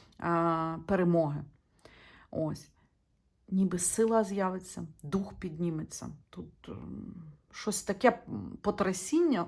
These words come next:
у позитивному розумінні. Потрясіння в позитивному розумінні.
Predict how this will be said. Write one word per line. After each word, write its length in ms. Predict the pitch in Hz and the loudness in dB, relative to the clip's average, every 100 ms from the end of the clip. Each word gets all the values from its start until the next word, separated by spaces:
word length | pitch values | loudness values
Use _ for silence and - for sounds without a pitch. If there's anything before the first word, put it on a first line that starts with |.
| - | -2
у 240 | 220 262 294 - - _ _ _ _ _ _ _ - - | 2 4 2 -4 -16 _ _ _ _ _ _ _ -14 -12
позитивному 840 | - 175 175 208 190 175 170 165 156 _ | -6 -4 0 2 4 4 2 0 -6 _
розумінні. 680 | - 160 170 156 151 143 156 - _ _ _ _ _ | -10 -4 -2 -2 -2 -6 -8 -18 _ _ _ _ _
Потрясіння 680 | - 165 - - - 269 277 | -6 -2 -4 -2 4 6 4
в 80 | 262 | 0
позитивному 540 | 165 151 196 208 185 | -8 -6 -2 0 0
розумінні. 260 | 165 156 | -2 -8